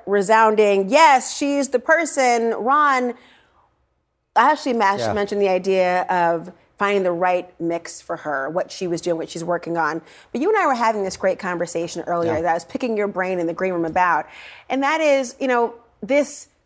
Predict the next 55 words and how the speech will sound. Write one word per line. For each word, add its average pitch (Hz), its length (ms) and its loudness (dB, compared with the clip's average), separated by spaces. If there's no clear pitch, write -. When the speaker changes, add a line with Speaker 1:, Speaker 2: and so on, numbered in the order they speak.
Speaker 1:
this 247 180 4
sort 277 180 2
of 226 300 0
structure 226 680 -2
between 196 320 -2
a 196 40 2
Speaker 2:
Yeah. 185 40 0
Speaker 1:
vice 220 260 0
president 226 380 -2
and 196 80 -2
a 175 40 -6
president, 175 500 -4
that 220 120 -4
she - 140 -6
kind 403 320 -2
of 311 100 0
breaks 277 280 2
the - 120 -4
mold 202 380 2
in - 60 -2
Speaker 2:
Right. 208 80 -4
Speaker 1:
some 175 180 -2
respects. 156 380 -2
How? 156 340 0
Speaker 2:
Well, 151 140 4
look, 151 260 2
the 135 100 0
most 131 260 2
common 160 340 6
model 131 480 4
over 110 180 2
the 110 80 2
last 110 320 4
half 123 140 0
century, 120 500 0
we're 90 80 -8
thinking 107 180 -2
about 104 140 0
Jimmy 107 180 -2
Carter 120 280 0
today, 95 180 -2
really 113 240 2
begins 107 300 0
with 98 180 -2
Jimmy 139 220 4
Carter 127 400 4
and 113 180 -2
Walter 120 240 2
Mondale, 117 520 4
Ronald 104 340 2
Reagan, 131 360 2
George 107 260 -2
H 110 160 -4
W 101 300 0
Bush, 143 400 -2